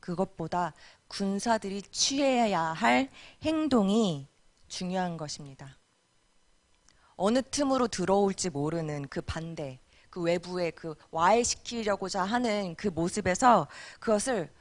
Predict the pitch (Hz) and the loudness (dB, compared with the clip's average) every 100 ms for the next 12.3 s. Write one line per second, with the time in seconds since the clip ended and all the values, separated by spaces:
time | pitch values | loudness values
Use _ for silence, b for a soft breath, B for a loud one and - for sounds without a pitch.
0 | b b - 202 - - 226 165 156 165 | b b -12 -12 -14 -8 -6 -6 -8 -2
1 | 208 208 208 175 151 - 147 - - - | -2 0 -2 -4 -8 -10 -12 -10 -10 -6
2 | 196 170 156 143 135 _ _ _ _ - | -6 -6 -8 -10 -12 _ _ _ _ -20
3 | 160 156 151 - 185 147 - b b b | -12 -10 -6 -6 -6 -8 -14 b b b
4 | 165 180 226 240 _ _ - 170 165 180 | -6 -2 -2 -4 _ _ -6 -4 -2 -2
5 | 170 - 247 226 196 151 147 147 - 180 | -2 -2 -2 -4 -6 -8 -10 -14 -12 -10
6 | 170 175 175 143 139 139 151 180 147 139 | -6 -6 -6 -6 -6 -4 -2 -2 -4 -6
7 | 135 - - - - 127 _ _ _ _ | -8 -10 -10 -12 -14 -16 _ _ _ _
8 | _ _ _ _ _ - B B B 160 | _ _ _ _ _ -20 B B B 2
9 | 160 175 220 226 - - 185 180 160 147 | 2 2 -2 -4 -8 0 4 4 4 -2
10 | 135 123 _ _ - - - - 151 160 | -4 -6 _ _ -12 -10 -10 -8 -4 -4
11 | 185 - 220 214 185 151 165 - 147 139 | -8 -4 -2 0 -2 -2 -2 -2 -2 -2
12 | 131 139 | -4 -6